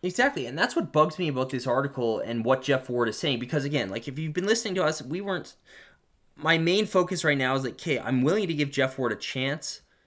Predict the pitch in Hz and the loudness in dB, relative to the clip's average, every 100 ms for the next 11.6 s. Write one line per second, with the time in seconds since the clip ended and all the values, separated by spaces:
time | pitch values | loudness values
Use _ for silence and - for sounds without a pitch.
0 | _ _ _ _ _ _ 127 107 110 135 | _ _ _ _ _ _ -4 -4 2 2
1 | 131 147 135 120 - 107 123 127 123 110 | 2 -2 0 -2 -6 -2 0 0 -2 -4
2 | 98 - 131 120 123 101 113 117 120 104 | -4 -2 -2 -4 -6 -6 -4 -4 -4 -8
3 | - 127 143 147 143 143 139 131 113 131 | -8 -6 -4 -2 -2 -2 -2 -2 0 0
4 | 147 151 123 - 139 143 127 107 107 127 | -2 -4 -4 -2 0 0 0 0 0 0
5 | 101 92 - 117 131 120 110 - 151 98 | -2 -8 -10 -4 -2 -2 -4 -4 -4 -4
6 | 78 - - _ _ _ _ _ 104 113 | -10 -20 -20 _ _ _ _ _ -6 -6
7 | 113 110 113 110 104 87 110 101 71 71 | -6 -8 -2 -2 -2 -6 -6 -6 -10 -12
8 | 113 123 123 _ _ _ _ _ _ _ | -10 -12 -12 _ _ _ _ _ _ _
9 | 113 - 135 120 117 101 95 95 107 120 | -10 -8 -4 2 2 2 -4 -2 0 0
10 | 107 92 - 104 85 - 151 226 269 - | -2 -6 -6 -6 -6 -8 -4 -4 -4 0
11 | 269 254 185 190 - - | 0 2 0 2 0 -2